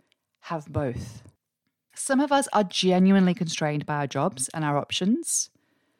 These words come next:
but most people are not. Maybe staying stuck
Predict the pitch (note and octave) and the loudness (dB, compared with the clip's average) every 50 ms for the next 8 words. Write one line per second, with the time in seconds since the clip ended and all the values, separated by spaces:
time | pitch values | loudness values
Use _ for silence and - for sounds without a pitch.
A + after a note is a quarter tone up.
0 | _ _ _ _ _ _ _ _ _ G#3+ - - _ G#3 F#3+ F#3+ G3+ G#3 A#3 A#3+ | _ _ _ _ _ _ _ _ _ -4 -4 -2 _ 4 6 8 10 8 8 6
1 | - - - - B3 G3 - - - E3 C#3+ C#3+ D3 - _ _ _ - D3+ D#3 | 4 0 0 2 2 2 0 0 -2 0 0 0 -2 -6 _ _ _ -6 -4 -2
2 | D3 - - - - - - - _ _ _ _ _ _ _ _ _ _ _ _ | -2 -2 -4 -6 -12 -12 -12 -14 _ _ _ _ _ _ _ _ _ _ _ _
3 | _ _ _ _ _ _ _ _ _ _ _ _ _ _ _ F#3 F#3+ G3 A3 A3 | _ _ _ _ _ _ _ _ _ _ _ _ _ _ _ 0 2 2 4 4
4 | B3 A#3+ - - C#4 B3+ B3+ B3 B3 - - - G3+ - - - | 2 0 2 4 4 6 8 6 6 4 2 0 0 0 0 -6